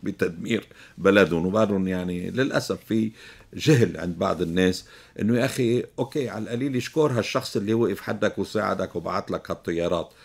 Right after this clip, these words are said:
اللي هن مشكورة دول الخليج، يعني هذه ناحية إنسانية، بس هذه ما لها علاقة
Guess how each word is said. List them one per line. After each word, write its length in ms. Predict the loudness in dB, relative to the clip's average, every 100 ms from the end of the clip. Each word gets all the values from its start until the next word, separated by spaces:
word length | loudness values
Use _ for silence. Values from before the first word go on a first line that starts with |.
| -20 -12
اللي 160 | -4 -2
هن 280 | 0 0 0
مشكورة 420 | -2 -2 -2 -2
دول 300 | -2 -2 0
الخليج، 520 | -2 -4 -4 -4 -6
يعني 240 | -10 -10 -8
هذه 240 | -4 -4
ناحية 380 | -4 -6 -8 -6
إنسانية، 500 | -8 -4 -4 -2 -6
بس 240 | -6 -4
هذه 200 | -4 -2
ما 220 | -4 -2 -2
لها 120 | -2
علاقة 580 | 0 0 0 -2 -4